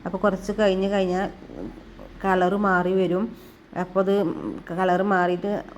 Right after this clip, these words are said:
മൊത്തത്തിൽ ഉരുകി കഴിഞ്ഞാൽ ഇതുപോലെ ആവും. അപ്പോൾ പൊതി-, ആവുമ്പോൾ തീ പറ്റ സിമ്മിലാക്കിയിട്ട് ഇതിലേക്ക് പാൽ ഒഴിച്ച് കൊടുക്കുക ട്ടോ. പാൽ ഒഴിച്ച് കൊടുക്കുമ്പോൾ ചി-, പിന്നെ നല്ല ചൂടുണ്ടാവും, ശ്രദ്ധിച്ചിട്ട് വേണം ചെയ്യാൻ ട്ടോ. അപ്പോൾ ച-, പാൽ പാർന്ന് കൊടുക്കുമ്പോൾ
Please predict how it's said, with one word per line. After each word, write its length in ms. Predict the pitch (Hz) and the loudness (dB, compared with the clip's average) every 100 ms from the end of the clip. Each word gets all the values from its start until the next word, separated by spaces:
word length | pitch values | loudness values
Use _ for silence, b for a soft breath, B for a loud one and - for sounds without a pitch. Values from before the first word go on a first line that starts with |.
| - - 80 | -20 -16 -8
മൊത്തത്തിൽ 340 | 185 190 190 202 | -6 -6 0 2
ഉരുകി 240 | 196 180 190 | 4 2 0
കഴിഞ്ഞാൽ 420 | 208 185 185 180 180 226 226 | 2 2 0 0 0 -2 -4
ഇതുപോലെ 380 | 185 196 190 185 190 | -4 0 2 2 2
ആവും. 180 | 170 175 180 | 2 0 0
അപ്പോൾ 140 | 185 190 | -2 -2
പൊതി-, 180 | 180 - - - | -4 -6 -8 -2
ആവുമ്പോൾ 320 | 180 180 180 226 B B B - - 180 - | 0 0 0 -4 B B B -10 -8 -8 -6
തീ 140 | 208 196 208 226 - - 202 | -2 2 2 0 -6 -10 -6
പറ്റ 160 | 185 226 220 | -2 -2 0
സിമ്മിലാക്കിയിട്ട് 560 | 208 190 196 190 196 | 2 2 2 0 -2
ഇതിലേക്ക് 240 | 185 185 - | -2 -4 -2
പാൽ 260 | 196 180 175 185 | 0 2 2 2
ഒഴിച്ച് 220 | 180 180 | 0 -2
കൊടുക്കുക 300 | 170 170 170 156 | -4 -4 -4 -2
ട്ടോ. 100 | 156 165 - - - - - - - 147 | -4 -6 -12 -20 -20 -20 -20 -20 -8 -2
പാൽ 160 | 151 165 | 2 4
ഒഴിച്ച് 160 | 180 190 | 4 2
കൊടുക്കുമ്പോൾ 260 | 175 190 190 | 0 -2 -2
ചി-, 100 | - - - 165 | -6 -12 -10 -6
പിന്നെ 200 | 170 170 160 156 | -2 0 -2 -2
നല്ല 160 | 170 165 185 | 0 0 2
ചൂടുണ്ടാവും, 520 | 202 180 185 175 165 175 | 2 2 2 2 2 0
ശ്രദ്ധിച്ചിട്ട് 560 | 190 170 170 170 - 196 | 0 0 0 -6 -6 0
വേണം 220 | 185 170 175 | 0 0 -2
ചെയ്യാൻ 360 | 185 170 160 160 160 | 0 0 0 -2 -2
ട്ടോ. 100 | 160 156 165 B B - | -2 -4 -6 B B -6
അപ്പോൾ 180 | 190 214 247 240 | -2 2 0 0
ച-, 120 | 233 117 185 | -2 -2 2
പാൽ 200 | 202 196 220 | 2 2 0
പാർന്ന് 220 | 214 196 | -2 -2
കൊടുക്കുമ്പോൾ 300 | 196 208 208 | -4 -4 -4